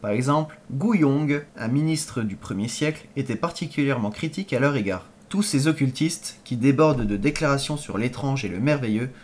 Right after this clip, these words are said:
sur les esprits et les fantômes, qui ont maîtrisé les transmutations du métal ordinaire en or, qui ont uniformisé les cinq couleurs et les cinq organes de leur corps, ces occultistes trompent les gens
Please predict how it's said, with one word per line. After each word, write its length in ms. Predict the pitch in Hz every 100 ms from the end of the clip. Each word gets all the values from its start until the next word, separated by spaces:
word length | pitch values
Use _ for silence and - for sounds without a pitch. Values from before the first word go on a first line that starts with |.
| - -
sur 200 | - 127
les 220 | 127 143
esprits 340 | 143 - 143
et 40 | 110
les 140 | 95
fantômes, 520 | - 147 135 117 123 131 - -
qui 220 | - 143 131
ont 80 |
maîtrisé 560 | 127 160 - 147 135 147
les 100 | 107
transmutations 800 | - - 143 147 139 139 147 135
du 120 | 104
métal 380 | 123 123 120 104
ordinaire 460 | 120 131 120 104
en 100 | -
or, 280 | 104 117 120 - - -
qui 120 | 139
ont 200 | 139 135 -
uniformisé 680 | 175 185 165 156 147 143
les 100 | 143
cinq 300 | 120 - 139
couleurs 400 | 135 131 127 123
et 40 | 101
les 80 | 92
cinq 340 | - 147 139
organes 340 | 113 127 123
de 80 | 98
leur 240 | 82 - -
corps, 380 | 131 127 131 - -
ces 220 | 123 117
occultistes 600 | 160 143 120 135 131 -
trompent 340 | - 151 135
les 140 | 117 110
gens 260 | 131 123